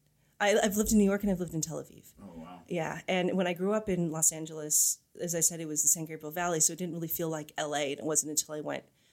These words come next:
Speaker 1: to loxa, the L A County High School of the Arts, that I really started to explore more of the city.
Speaker 2: Mm-hmm.
Speaker 1: And since coming back from New York, I've lived in many parts of Los Angeles. Um, so yeah, the geography,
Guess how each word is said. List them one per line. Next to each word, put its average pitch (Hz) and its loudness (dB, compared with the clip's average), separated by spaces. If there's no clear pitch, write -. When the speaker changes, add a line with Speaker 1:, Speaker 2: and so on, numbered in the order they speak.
Speaker 1:
to 160 -6
loxa, 170 0
the 147 -4
L 151 -2
A 143 -4
County 151 -6
High 160 -8
School - -6
of - -10
the 156 -6
Arts, 143 -2
that 147 -8
I - -6
really 143 -12
started 143 -2
to 113 -6
explore - -2
more 160 0
of 156 -4
the 180 4
city. 254 2
Speaker 2:
Mm-hmm. 180 -18
Speaker 1:
And 175 4
since 208 4
coming 208 -4
back 185 -4
from 185 -4
New 170 -2
York, 170 -2
I've 156 -6
lived 160 -8
in 151 0
many 170 2
parts - -2
of 151 -2
Los 127 4
Angeles. - 0
Um, 151 0
so - 4
yeah, 226 4
the 170 -2
geography, 175 2